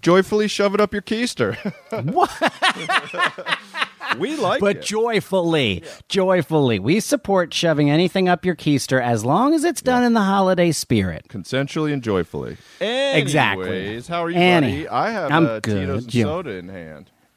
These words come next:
Speaker 2: Oh, jealous. I've got my Bananas water bottle available at Exactly Right merch store,
Speaker 1: How about
Speaker 2: and
Speaker 1: that?
Speaker 2: I'm just sipping water.
Speaker 1: You look
Speaker 2: Just
Speaker 1: cool doing
Speaker 2: sipping
Speaker 1: it.
Speaker 2: water.
Speaker 1: You
Speaker 2: Thank
Speaker 1: look
Speaker 2: you
Speaker 1: cool.
Speaker 2: very much.
Speaker 1: That
Speaker 2: Yeah.
Speaker 1: bottle's cool.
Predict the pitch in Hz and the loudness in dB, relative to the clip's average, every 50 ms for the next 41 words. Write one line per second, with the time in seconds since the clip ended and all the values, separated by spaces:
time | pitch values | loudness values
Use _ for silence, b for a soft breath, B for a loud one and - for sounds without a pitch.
0 | 139 139 147 151 147 147 143 139 135 127 123 117 107 98 - 120 127 139 151 147 | -2 0 2 2 4 4 4 4 4 4 2 2 0 -2 -2 0 2 2 4 4
1 | 135 117 101 - 117 113 110 110 120 113 113 120 - 135 117 110 107 107 107 104 | 2 2 0 0 -2 -2 0 2 2 2 2 2 2 2 2 2 4 4 2 2
2 | 101 B B B B B B - 127 123 127 123 123 123 123 120 101 98 107 113 | 0 B B B B B B 0 2 4 4 4 4 4 4 2 0 2 0 2
3 | 120 127 139 135 117 107 107 104 104 104 104 104 B B B B - 285 302 294 | 2 2 2 2 0 2 2 2 2 2 0 -2 B B B B 0 0 2 2
4 | 302 294 294 294 294 277 262 254 233 190 190 180 170 156 151 139 135 127 113 104 | 2 2 4 4 4 4 4 2 2 2 2 2 4 4 4 2 2 2 2 2
5 | 113 117 113 110 104 - 110 107 101 98 95 98 98 98 104 104 113 - 107 107 | 2 4 4 2 0 0 0 2 2 2 4 4 4 4 4 2 2 0 0 0
6 | 101 104 107 113 123 - - - - - - - 117 107 107 107 110 113 127 156 | 2 4 4 2 2 0 -4 -6 -6 -6 -2 2 2 4 4 4 4 4 2 2
7 | 170 _ - - - - - 143 135 127 127 120 113 113 117 113 190 185 135 - | 0 _ -14 -18 -16 -10 -2 0 2 4 4 4 2 2 0 2 0 0 0 0
8 | - - - - - - 123 127 135 - - 180 180 180 170 139 113 98 95 92 | -2 -2 -2 -2 -2 0 0 0 0 0 0 2 2 4 2 2 2 0 0 -2
9 | 92 95 92 90 87 - - 104 110 123 147 123 107 98 - 151 156 151 135 - | -2 -2 -2 -4 -6 -10 -10 -8 -4 -2 0 -2 0 0 0 -2 -2 -2 -2 -2
10 | 127 151 156 110 92 131 120 110 98 95 95 95 92 95 95 104 117 131 107 117 | 0 0 0 0 -2 -2 -2 -2 -4 -6 -8 -8 -10 -12 -12 -10 -8 -4 0 0
11 | 151 202 190 - 107 175 95 104 117 127 131 120 117 131 - - - - _ - | 0 0 0 -2 -2 0 2 4 4 4 4 2 0 -2 -4 -8 -14 -18 _ -8
12 | 110 107 107 135 156 127 131 139 139 127 - - - - 143 170 185 120 73 - | 0 2 4 4 4 4 2 0 -4 -8 -8 -10 -8 -6 -4 -2 -2 -4 -4 -6